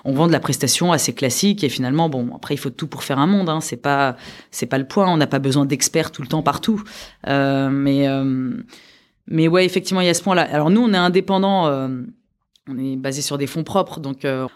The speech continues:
nous, on a le-, l'ambition de continuer de développer, euh, notre boîte, euh, de continuer de la faire grandir,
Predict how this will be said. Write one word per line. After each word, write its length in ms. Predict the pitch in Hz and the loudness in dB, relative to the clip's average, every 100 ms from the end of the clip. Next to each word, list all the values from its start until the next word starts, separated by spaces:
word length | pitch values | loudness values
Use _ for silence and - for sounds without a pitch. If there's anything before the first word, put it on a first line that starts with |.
| - | -4
nous, 80 | 214 | 0
on 80 | |
a 100 | 165 | 4
le-, 160 | 170 170 | 4 4
l'ambition 400 | 170 185 180 202 | 2 2 2 0
de 60 | 202 | 2
continuer 320 | 196 196 190 | 0 2 2
de 40 | |
développer, 500 | 165 160 165 180 180 | 2 2 2 2 4
euh, 300 | 147 135 135 | 2 0 -2
notre 240 | 143 143 139 | -2 -2 0
boîte, 420 | 175 214 226 - | 2 2 -2 -6
euh, 200 | 151 147 | -2 0
de 120 | 147 | 0
continuer 340 | 143 - - 160 | -2 -4 -4 -2
de 60 | |
la 80 | 151 | -2
faire 160 | 147 139 | -2 -4
grandir, 560 | 131 151 147 196 233 | -2 -4 0 0 0